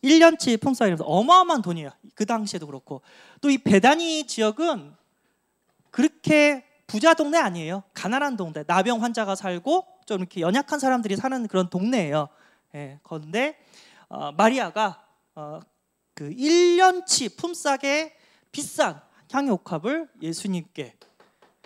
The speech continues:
기름을 이렇게 부었습니다. 그래서 사람들이 이제 책망합니다.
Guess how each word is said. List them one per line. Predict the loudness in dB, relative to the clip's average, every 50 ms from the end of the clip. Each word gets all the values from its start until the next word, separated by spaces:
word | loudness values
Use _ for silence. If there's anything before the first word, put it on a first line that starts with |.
| _ _ _ _ _
기름을 | -10 -8 -8 -8 -6 -6 -6 -6 -6 -8 _ _ _ _ _ _ _ _ _ _ _
이렇게 | _ _ -18 -18 -16 -12 -8
부었습니다. | -4 -2 -2 -2 -2 -6 -10 -12 -12 -12 -12 -14 -14 -14 _ _ _ _ _ _ _ _ _ _ _ _ _ -20 -20 _ _ _ _ -12
그래서 | -8 -2 0 2 0 0 -2 -10 -20 -20 -18 -6
사람들이 | 2 4 6 6 6 4 4 0 0
이제 | 2
책망합니다. | 6 6 6 8 8 4 4 4 4 2 2 2 2 2 2 0 0